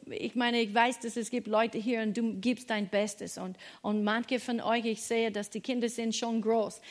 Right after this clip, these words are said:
Fangt an mit den En-, Enkelkindern. Es ist viel, viel mehr Spaß. <laughs>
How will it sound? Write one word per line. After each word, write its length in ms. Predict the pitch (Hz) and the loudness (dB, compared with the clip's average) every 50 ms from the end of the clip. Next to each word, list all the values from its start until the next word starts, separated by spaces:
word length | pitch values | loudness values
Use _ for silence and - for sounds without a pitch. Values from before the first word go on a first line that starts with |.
| - - - | -20 -20 -20
Fangt 340 | - - 247 233 233 214 - - | -2 0 2 2 2 2 2 2
an 200 | 143 220 220 208 | 2 2 4 2
mit 160 | 202 190 - | 2 0 -2
den 80 | - | -4
En-, 300 | - 208 220 220 220 - - | -2 0 0 0 0 -2 0
Enkelkindern. 840 | - 214 240 233 - 185 170 - - 180 - - - - - - 190 - _ _ _ | 2 2 2 2 2 -2 -4 -4 -6 -6 -6 -6 -8 -8 -10 -12 -14 -18 _ _ _
Es 160 | - 226 233 | -2 -2 0
ist 220 | 220 220 196 - - | 0 -2 -2 -2 0
viel, 240 | 208 220 208 185 - - - _ _ | 0 2 2 0 -2 -8 -18 _ _
viel 200 | - 269 285 320 | -2 -2 0 0
mehr 320 | 285 240 220 214 214 226 220 | 0 -2 -2 -2 -4 -6 -8
Spaß. 720 | - - - - 214 220 - - - 226 - - - - | -10 -12 -8 -8 -8 -6 -8 -10 -12 -12 -14 -16 -18 -18
<laughs> 40 | _ | _